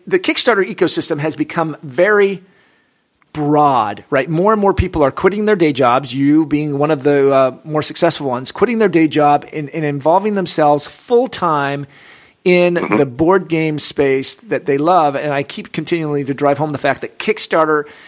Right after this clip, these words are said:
Speaker 1: is fun-, is pouring so much money, hundred and thirteen million dollars of successful funding last year in twenty sixteen, on the tabletop space, is pouring into
Speaker 2: Yeah.
Speaker 1: this environment that's allowing so many people to pursue their dream, oh,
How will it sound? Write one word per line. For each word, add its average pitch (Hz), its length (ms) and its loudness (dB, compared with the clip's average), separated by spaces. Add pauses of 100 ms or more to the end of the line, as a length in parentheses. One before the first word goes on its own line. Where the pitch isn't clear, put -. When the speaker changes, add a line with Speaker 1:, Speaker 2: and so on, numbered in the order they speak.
(140)
Speaker 1:
is 147 160 -2
fun-, 175 280 -2
is 175 180 -2
pouring 170 420 0
so - 320 0
much 208 240 -4
money, 170 380 0
hundred 180 260 -2
and 165 80 -10
thirteen 175 360 -4
million 160 240 -2
dollars 147 280 2
of 123 60 -8
successful - 440 -4
funding 143 320 -2
last 139 400 0
year 127 140 -4
in 127 80 -10
twenty 147 180 -4
sixteen, 143 640 -4 (480)
on 170 100 4
the 170 80 4
tabletop 185 600 -2
space, 127 460 -2 (400)
is 147 120 -2
pouring 220 460 0
into 196 180 0
Speaker 2:
Yeah. 165 40 2
Speaker 1:
this 160 160 0
environment 151 720 -2 (140)
that's 165 180 -2
allowing 160 340 2
so - 140 0
many 190 160 -2
people 156 320 -2
to 143 300 0
pursue 165 320 0
their 214 140 2
dream, 139 320 -8 (260)
oh, 151 140 0